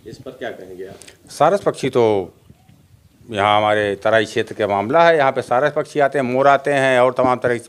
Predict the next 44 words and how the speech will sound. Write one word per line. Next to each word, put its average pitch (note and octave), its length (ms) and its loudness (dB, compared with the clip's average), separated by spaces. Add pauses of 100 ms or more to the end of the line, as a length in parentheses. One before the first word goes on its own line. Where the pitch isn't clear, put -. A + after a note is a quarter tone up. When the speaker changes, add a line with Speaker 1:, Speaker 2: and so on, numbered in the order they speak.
Speaker 2:
पक्षियाँ A#2 320 -4
आती B2 180 -4
जाती C#3+ 260 0
रहती D3 240 -4
हैं। C#3 260 0 (340)
वो A#2 60 -4
हमारे A#2+ 240 4
भाई B2 220 2
को B2+ 100 -4
मिला D3+ 240 2
था, B2+ 480 0
वो G#2 60 -10
लेके G#2 280 -4
आए C3 180 2
थे E3 100 -4
उनके E3+ 200 -4
साथ। D#3 200 -2 (420)
Speaker 1:
कितने D3 280 -16
समय D#3 180 -14
पहले D3 260 -12
मिला C#3+ 220 -12
था? D3+ 140 -16 (300)
Speaker 2:
लगभग D#3 260 2 (140)
तीन, F#3+ 160 0
साढ़े E3+ 240 2
तीन D3+ 180 -2
साल C3+ 220 0
पहले। A#2+ 460 -4 (1300)
Speaker 1:
आपने C3 260 -12
उसका C3+ 220 -10
इलाज B2+ 280 -6
भी B2+ 160 -4
करवाया B2 420 -8
है A#2+ 120 -6
लोगों A#2+ 180 -6
Speaker 2:
हाँ, C3 200 4
Speaker 1:
ने C#3+ 60 4
Speaker 2:
उसका D3 180 0
Speaker 1:
बताया? C3+ 120 2
Speaker 2:
इलाज C3+ 240 2
जो C3+ 100 -2
है, C3+ 280 2
जब A#2 160 -4
वो A#2+ 400 -4